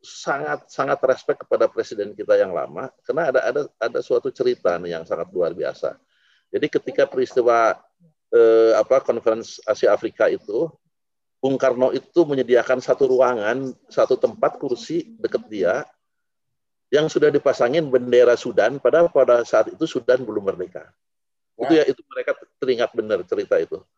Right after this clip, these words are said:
Speaker 1: Cerita bahwa Indonesia mensupport Sudan sangat luar biasa. Jadi biarpun juga belum, belum merdeka, mereka sudah dikasih tempat dengan bendera segala macam.
Speaker 2: Ya,
Speaker 1: Itu,
Speaker 2: ya.
Speaker 1: itu akan mereka ingat terus.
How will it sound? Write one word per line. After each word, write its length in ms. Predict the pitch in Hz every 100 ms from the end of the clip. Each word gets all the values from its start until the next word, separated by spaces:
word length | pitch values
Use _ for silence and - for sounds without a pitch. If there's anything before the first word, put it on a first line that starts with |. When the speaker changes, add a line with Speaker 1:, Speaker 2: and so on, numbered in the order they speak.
| _ _ _ -
Speaker 1:
Cerita 400 | 107 110 - 120
bahwa 320 | 101 104 101 104
Indonesia 800 | 107 104 104 98 120 123 123 - -
mensupport 520 | 107 104 - - 117
Sudan 360 | - 117 113 113
sangat 320 | - 107 -
luar 200 | 107 92
biasa. 520 | 95 73 78 - 131 - _ _ _ _
Jadi 160 | 95 120
biarpun 760 | 104 113 110 107 - 143 131 113
juga 280 | 120 113 117
belum, 440 | 113 110 110 107 - _ _
belum 220 | 113 113
merdeka, 400 | 110 101 101 139
mereka 320 | 139 110 107
sudah 200 | 135 127
dikasih 360 | 104 - - -
tempat 400 | - 123 - -
dengan 280 | 107 107 98
bendera 720 | - _ 90 95 95 85 80
segala 360 | - 85 78 73
macam. 160 | - _ _ _ _ _ _ _ _ _ _
Speaker 2:
Ya, 200 | 117 113 104 104
Speaker 1:
Itu, 80 | 98
Speaker 2:
ya. 60 |
Speaker 1:
itu 160 | 104 135 127 - -
akan 220 | 117 131
mereka 280 | 123 113 -
ingat 280 | 107 98 -
terus. 280 | 165 82